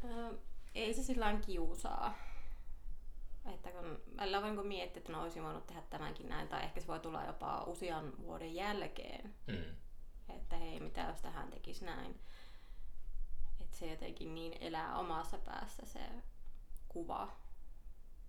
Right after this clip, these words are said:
Speaker 1: aina tietystä teoksesta.
Speaker 2: Näetkö sä sen selkeästi silleen valmiin-, valmiina omassa päässä ja sit sä yrität sitä jäljentää?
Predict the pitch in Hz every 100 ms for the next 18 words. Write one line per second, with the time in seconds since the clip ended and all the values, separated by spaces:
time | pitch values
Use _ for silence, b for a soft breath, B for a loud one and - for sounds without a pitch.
0 | - - - - - - 180 - - -
1 | - 190 - 208 - 208 - - - -
2 | - B B B B 127 135 139 127 107
3 | 113 104 90 - - 82 82 - - -
4 | - - - - - - 95 87 85 87
5 | - - - - - 98 85 82 78 80
6 | - 85 80 - 82 - - - - 87
7 | 85 87 - - - - - - 80 -
8 | - - - - - - - - - -
9 | - - - 90 82 80 73 - -